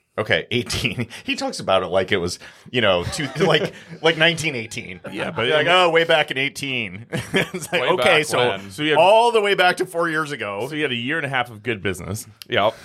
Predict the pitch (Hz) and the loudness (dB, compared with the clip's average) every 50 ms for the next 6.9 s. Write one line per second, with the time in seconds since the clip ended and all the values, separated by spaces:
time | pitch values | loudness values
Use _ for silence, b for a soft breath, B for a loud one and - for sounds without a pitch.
0 | - 208 - - - 98 87 - 127 120 110 113 113 123 120 113 117 120 127 - | -6 -6 -6 -6 -6 -8 -2 2 4 4 4 4 2 0 0 0 0 0 0 -2
1 | - 123 120 120 117 117 117 117 110 107 113 113 120 127 127 117 107 98 - 120 | -2 0 2 4 4 4 4 2 0 -2 -4 -4 -2 0 0 -2 -2 -6 -10 -12
2 | 120 123 - - - 135 123 120 117 117 113 110 104 101 - - 110 113 101 131 | -14 -14 -16 -16 -12 -10 -8 -6 -6 -6 -6 -6 -8 -10 -2 0 2 2 4 2
3 | 123 110 101 107 104 104 101 - - - - 120 120 113 - - 120 117 110 101 | 0 0 2 0 0 0 0 -4 -6 -6 -2 -2 -2 -2 -4 -6 -10 -6 2 4
4 | 107 110 107 - - 117 113 110 - 113 110 107 104 104 - - 120 120 143 - | 4 4 4 2 2 2 2 2 0 -4 -4 -2 -2 -4 -2 0 2 2 2 2
5 | - - 127 117 110 107 107 107 b b b b b b b - 113 104 - 117 | -2 -4 -2 0 0 0 0 -2 b b b b b b b -4 -4 -2 0 0
6 | 113 117 110 104 107 104 104 104 104 98 - 117 110 107 110 104 107 107 | 0 2 2 2 4 6 6 6 4 4 2 -2 0 0 2 2 2 0